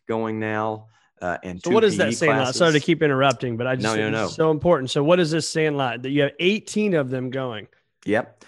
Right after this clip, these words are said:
Speaker 1: So I'll, I'll drop bases down at a Sandlot that has a backstop, and there's thousands of 'em all over the place.
Speaker 2: So
Speaker 1: Um,
Speaker 2: just a
Speaker 1: that
Speaker 2: normal baseball field.
Speaker 1: Yep, that are empty. And a lot of 'em don't have dugouts, but there's the backstop. And it's
Speaker 2: Yep.
Speaker 1: like, "Why is that backstop there? And why is nobody out there?"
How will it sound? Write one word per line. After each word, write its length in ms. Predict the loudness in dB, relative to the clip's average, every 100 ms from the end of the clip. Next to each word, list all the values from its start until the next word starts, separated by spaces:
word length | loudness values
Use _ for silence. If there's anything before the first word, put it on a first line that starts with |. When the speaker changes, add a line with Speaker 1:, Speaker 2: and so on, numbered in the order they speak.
| -20 _
Speaker 1:
So 440 | -4 0 2 0 -2
I'll, 300 | -2 -4 -2
I'll 140 | -2
drop 300 | -2 -2 -2
bases 360 | -2 -2 -4 -8
down 360 | -6 -4 -6 -6
at 140 | -8
a 40 | -6
Sandlot 720 | -6 -4 -2 -2 -2 -4 -4
that 120 | -8 -6
has 180 | -6
a 40 | -4
backstop, 760 | -2 -4 -4 -8 -8 -10 -12
and 120 | -10 -6
there's 260 | -6 -8
thousands 580 | -6 -4 -2 -4 -8 -10
of 160 | -10 -10
'em 140 | -6
all 360 | -4 -2 -2 -2
over 200 | -2 -4
the 80 |
place. 540 | -10 -12 -10 -10 -12 -16 _ _ _ _ -6
Speaker 2:
So 60 |
Speaker 1:
Um, 180 | -4 -2
Speaker 2:
just 140 | -2
a 40 | 2
Speaker 1:
that 60 |
Speaker 2:
normal 240 | 4 4 4
baseball 400 | 2 2 0 -2
field. 360 | -2 -6 -6 -10 _
Speaker 1:
Yep, 240 | -2 -2 0
that 120 | 0
are 100 | 0
empty. 480 | -2 -4 -8 -10 -12
And 140 | -8 -2
a 20 |
lot 180 | 0 0
of 60 |
'em 80 | 0
don't 180 | -2 -2
have 160 | -4
dugouts, 520 | -2 -2 0 -2 -4 -12
but 160 | -8
there's 220 | -6 -6
the 80 | -6
backstop. 640 | -4 -4 -6 -12 -12 -12 -12
And 80 | -12
it's 120 | -6
Speaker 2:
Yep. 100 | -8
Speaker 1:
like, 80 | -6
"Why 220 | -8 -8
is 120 | -12
that 160 | -10 -8
backstop 500 | -10 -10 -14 -14 -10
there? 160 | -8
And 100 | -6
why 180 | -8 -8
is 120 | -10
nobody 460 | -8 -6 -6 -8 -8
out 240 | -10 -10
there?" 240 | -14 -16